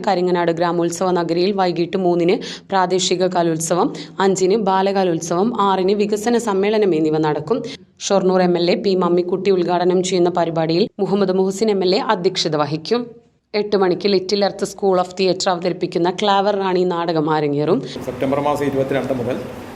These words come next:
Speaker 2: ഒക്ടോബർ മാസം ഇരുപത് വരെ എല്ലാ തദ്ദേശ സ്വയംഭരണ സ്ഥാപനത്തിലും വികസന സദസ്സ് നടത്താൻ വേണ്ടി സർക്കാർ നിർദ്ദേശിച്ചിട്ടുണ്ട്.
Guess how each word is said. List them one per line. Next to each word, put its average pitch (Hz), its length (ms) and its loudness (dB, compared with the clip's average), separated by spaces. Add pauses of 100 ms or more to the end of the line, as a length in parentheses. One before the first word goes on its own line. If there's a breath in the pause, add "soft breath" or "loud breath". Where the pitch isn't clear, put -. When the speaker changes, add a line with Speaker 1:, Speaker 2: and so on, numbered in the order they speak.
(140)
Speaker 2:
ഒക്ടോബർ 147 440 0
മാസം 143 260 -2
ഇരുപത് 139 420 0
വരെ 113 240 0 (1000)
എല്ലാ 135 240 2
തദ്ദേശ 151 340 0
സ്വയംഭരണ 147 300 -2
സ്ഥാപനത്തിലും 127 920 -4 (580)
വികസന 156 460 0
സദസ്സ് 139 380 -2 (480)
നടത്താൻ 131 360 -2
വേണ്ടി 127 160 -2
സർക്കാർ 123 360 -6
നിർദ്ദേശിച്ചിട്ടുണ്ട്. 117 720 -4